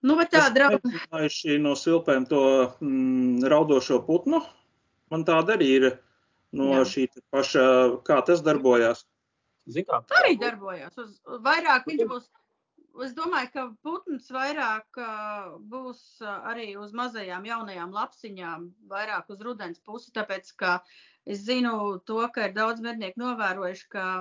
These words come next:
Speaker 1: uz, ā, to zaķi, kas ir liels un spēcīgs medījums, ā, lapsiņas mazās var arī nenākt. Viņas tā kā kaut kur ir, bet ne, neparādās, jo viņām ir bail, jo liekas, ka tur atnāks kaut kas lielāks, spēcīgāks un viņi dabūs par īkli.
Speaker 3: Nē,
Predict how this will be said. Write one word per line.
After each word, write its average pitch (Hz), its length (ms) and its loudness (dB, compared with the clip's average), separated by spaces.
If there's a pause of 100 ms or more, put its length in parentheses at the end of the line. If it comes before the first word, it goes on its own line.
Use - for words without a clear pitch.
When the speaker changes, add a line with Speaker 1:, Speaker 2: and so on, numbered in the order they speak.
(420)
Speaker 1:
uz, 202 340 -14
ā, 185 220 -4
to 208 120 -6
zaķi, 226 480 0
kas 220 220 -14
ir 208 80 -14
liels 294 500 -6
un 247 140 -14
spēcīgs 247 500 -12
medījums, 202 720 -12 (220)
ā, 202 100 -8 (380)
lapsiņas 202 640 -8
mazās 208 500 -4
var 202 180 -8
arī 185 160 -12
nenākt. 180 540 -12
Viņas 170 180 -16
tā 185 80 -10
kā 165 220 -6
kaut 202 220 0
kur 226 120 -4
ir, 277 160 0
bet 208 240 -12
ne, 226 160 -8
neparādās, 202 720 -6
jo 202 100 -16
viņām 196 280 -14
ir 185 100 -18
bail, 240 340 -2
jo 190 140 -10
liekas, 226 340 -12
ka - 140 -20
tur 202 160 -12
atnāks 196 360 -12
kaut 185 200 -16
kas - 160 -20
lielāks, 214 500 -12
spēcīgāks 185 800 -12
un 175 140 -10 (460)
viņi 196 140 -12
dabūs 180 400 -6
par 180 140 -4
īkli. 185 400 -8 (720)
Speaker 3:
Nē, 202 280 -6